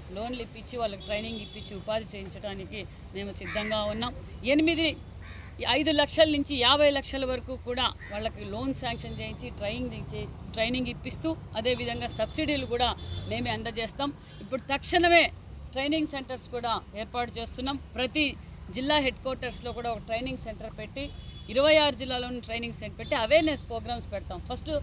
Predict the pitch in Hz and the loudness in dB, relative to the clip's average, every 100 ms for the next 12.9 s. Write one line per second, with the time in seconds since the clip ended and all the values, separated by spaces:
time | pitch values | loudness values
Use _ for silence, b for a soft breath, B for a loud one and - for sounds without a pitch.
0 | B B 254 277 247 240 277 302 262 247 | B B -4 -4 2 2 2 0 -2 -4
1 | 240 233 254 214 240 277 214 220 254 240 | -2 0 0 -2 -4 -4 -2 0 2 4
2 | 226 220 226 240 214 277 277 214 226 262 | 2 2 0 -2 2 2 4 2 2 0
3 | 240 226 220 208 208 202 180 - - 269 | -2 -8 -4 -4 -2 -2 -4 -4 -2 -2
4 | 262 254 247 - - - 220 220 214 214 | -2 -2 -2 -2 -8 -6 -6 -4 -4 -2
5 | 240 226 220 254 254 208 262 302 302 277 | -2 -4 -6 -2 0 4 4 6 4 2
6 | 247 240 226 220 262 233 175 - - - | 0 -2 -4 2 4 6 4 -2 -4 -4
7 | - - 330 330 - 262 254 247 233 247 | -4 -2 0 0 2 2 2 2 2 2
8 | 262 254 226 - - 262 208 - - - | 0 0 -2 -4 0 2 2 -2 -10 -8
9 | - 240 240 202 - - 226 262 254 240 | -6 -4 -4 -4 -8 -6 0 0 2 0
10 | 220 208 - - - - 247 247 294 294 | 0 -2 -4 -10 -12 -8 -4 2 4 4
11 | 277 262 240 233 190 208 208 240 262 302 | 0 -2 0 0 -2 -6 -4 -2 0 -2
12 | 262 226 - 269 - - 254 - 226 | -4 -4 -4 -6 -2 0 0 0 -2